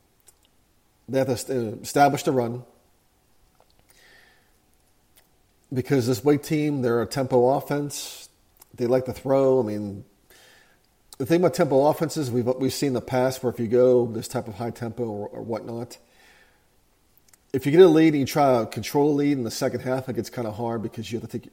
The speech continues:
it kinda feels you have to take your foot off the gas. But, uh, Pitt obviously has a, you know, the Izzy, Hammond, Vincent Davis. Of course, Kenny's mobile too.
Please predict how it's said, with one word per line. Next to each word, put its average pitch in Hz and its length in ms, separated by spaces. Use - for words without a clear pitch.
it - 340
kinda 208 180
feels 190 200
you 151 120
have 131 80
to - 0
take 135 160
your 123 80
foot 135 200
off 127 80
the 120 80
gas. 117 500
But, 120 180
uh, 101 340
Pitt 151 140
obviously 135 460
has 127 160
a, 113 180
you 120 100
know, 98 40
the 92 160
Izzy, 139 540
Hammond, 135 680
Vincent 127 320
Davis. 127 540
Of - 60
course, 139 240
Kenny's 135 320
mobile 113 320
too. 147 520